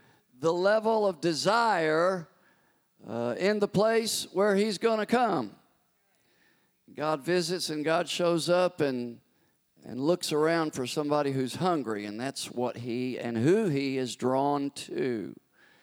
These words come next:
So, uh, if you will think about that, put that on your prayer list. "God, make me hungry for you. Make me hungrier for you than I've ever been."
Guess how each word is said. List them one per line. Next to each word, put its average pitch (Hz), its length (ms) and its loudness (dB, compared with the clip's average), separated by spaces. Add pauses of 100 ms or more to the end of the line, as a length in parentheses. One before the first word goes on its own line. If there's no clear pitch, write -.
(440)
So, 135 640 2
uh, 110 380 0
if - 240 -8
you 175 440 2 (1200)
will 110 560 -2 (120)
think 170 240 -4
about 160 400 0
that, 160 460 0 (520)
put 147 220 -2
that 147 280 0
on 139 220 -2
your 123 80 -2
prayer 147 340 0
list. 151 340 0
"God, 147 340 0 (440)
make 165 260 -2
me 147 80 -6
hungry 139 520 2
for 113 180 -2
you. 107 420 -4 (880)
Make 147 240 -8
me 127 80 -8
hungrier 139 460 0
for 131 140 -8
you 131 200 0
than 123 160 -2
I've 117 140 -4
ever 120 240 -2
been." 110 440 -4